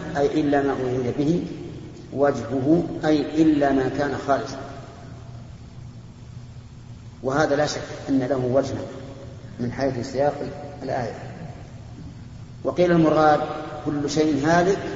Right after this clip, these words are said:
أي فان وزائل إلا وجه الله عز وجل.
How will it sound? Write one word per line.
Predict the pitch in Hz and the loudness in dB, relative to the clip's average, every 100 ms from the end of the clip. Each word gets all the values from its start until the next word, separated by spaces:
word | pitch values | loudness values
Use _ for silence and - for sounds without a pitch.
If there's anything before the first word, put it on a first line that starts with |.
| - 143 | -4 0
أي | 143 | 0
فان | 139 147 156 143 127 | 2 4 4 4 0
وزائل | 123 147 143 107 - - - - - - - - - - - - 170 | 2 2 2 0 -8 -10 -12 -14 -14 -16 -16 -16 -16 -16 -16 0 4
إلا | 175 160 | 8 8
وجه | 123 123 | 6 2
الله | 117 110 | 0 -4
عز | 107 110 | -4 -6
وجل. | 104 98 | -8 -10